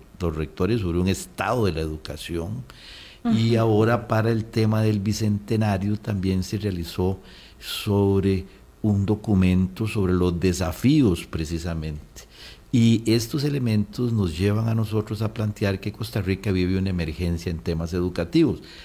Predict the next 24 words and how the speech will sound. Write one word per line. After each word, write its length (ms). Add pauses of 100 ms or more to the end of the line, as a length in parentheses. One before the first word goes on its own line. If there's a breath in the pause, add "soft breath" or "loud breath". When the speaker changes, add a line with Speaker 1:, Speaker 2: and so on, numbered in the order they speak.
(120 loud breath)
Speaker 1:
La 160
marcha 560
fue 260
parte 520
de 120
ese 180
reflejo. 580
La 120
marcha 340
no 140
se 140
hizo 420 (400 loud breath)
con 180
el 120
fin 400
de 100
ir 480 (420 loud breath)
a, 440 (400 loud breath)
eh, 400
tratar 680
de 300
ver 300
cómo 480
se 500